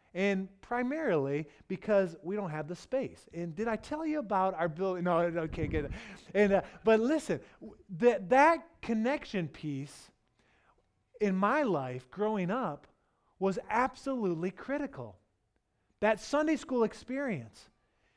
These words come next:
You say, "Well, what do we have instead of that?" And I am excited to share that in February of two thousand sixteen, just in a m-, uh, a little over a month,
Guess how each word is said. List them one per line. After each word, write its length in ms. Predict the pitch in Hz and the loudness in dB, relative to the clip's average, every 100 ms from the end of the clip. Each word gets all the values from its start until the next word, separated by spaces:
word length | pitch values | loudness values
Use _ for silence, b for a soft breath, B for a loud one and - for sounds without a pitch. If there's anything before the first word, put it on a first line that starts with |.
| - | -12
You 80 | 214 | -2
say, 160 | 285 | 2
"Well, 200 | 269 254 | 6 6
what 200 | 226 262 | 8 6
do 80 | 277 | 6
we 160 | 262 233 | 4 2
have 340 | 214 240 233 | 4 2 2
instead 720 | 214 196 - - 262 233 160 - | 0 -4 -6 -2 0 2 0 -2
of 220 | 175 175 | -2 -2
that?" 400 | 160 240 180 107 _ b b b b | 0 -2 -2 -8 _ b b b b
And 160 | 180 190 | -2 0
I 160 | 202 294 | 0 0
am 120 | 226 | 0
excited 920 | - - 220 240 302 156 120 143 143 | -4 -4 0 2 2 0 -4 -8 -6
to 100 | 214 | -8
share 580 | - 247 269 185 160 208 B B B | -6 0 4 4 2 -2 B B B
that 240 | 214 226 | 4 4
in 180 | 226 214 | 0 -2
February 680 | - 240 294 240 175 165 180 | 2 4 6 6 2 4 2
of 100 | 185 | 0
two 180 | - 240 | -4 0
thousand 260 | 233 208 185 | 2 2 0
sixteen, 440 | 214 - 254 214 | -8 -6 -4 -2
just 180 | 202 208 | -2 -2
in 80 | 185 | -2
a 40 | |
m-, 240 | 170 160 156 | -2 -6 -8
uh, 240 | 160 156 160 | -2 0 0
a 40 | 165 | 0
little 260 | 175 226 | 0 4
over 220 | 226 220 214 | 4 4 2
a 40 | |
month, 420 | 202 233 170 151 | -2 -2 -4 -6